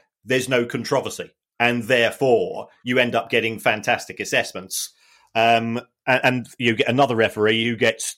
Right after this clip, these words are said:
two or three matches where there are some really d-, tough decisions to make, because not every decision is a nailed-on penalty, or a, you,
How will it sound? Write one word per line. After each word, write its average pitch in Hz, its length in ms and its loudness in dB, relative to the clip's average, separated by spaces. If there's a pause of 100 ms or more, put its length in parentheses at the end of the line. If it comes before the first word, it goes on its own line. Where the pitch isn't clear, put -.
two 139 220 2
or 110 100 2
three 110 280 0
matches 113 440 -2 (720)
where 135 260 2
there 127 240 2
are 127 180 4
some 120 260 -4
really 113 300 0
d-, 104 220 -12
tough 113 220 0
decisions 107 640 -6 (100)
to 113 80 -8
make, 107 260 0 (160)
because 151 340 2 (520)
not 185 240 2
every 143 220 2
decision 113 460 -2
is 92 360 0 (180)
a 120 60 -2
nailed-on 104 680 2
penalty, 95 640 -2
or 107 320 2
a, 113 160 0 (300)
you, 113 120 -2